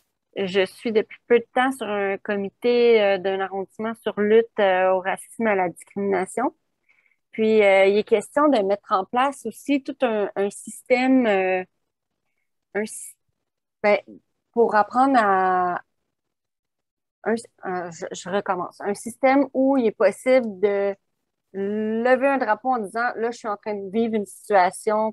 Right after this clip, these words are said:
problématique, je suis en train de vivre la discrimination », pour que chaque organisation ait un fonctionnement de,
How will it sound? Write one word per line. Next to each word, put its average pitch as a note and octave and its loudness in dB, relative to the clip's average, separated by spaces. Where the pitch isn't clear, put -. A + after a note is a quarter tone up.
problématique, G3 -4
je - -16
suis G3+ 2
en G3 -2
train G#3 -4
de G3 -4
vivre G#3+ 0
la G3+ 4
discrimination », G3+ -4
pour B3 -8
que A3 -6
chaque C#4 -4
organisation G#3 -2
ait A3 -2
un G3+ 0
fonctionnement A3 -2
de, F3+ -2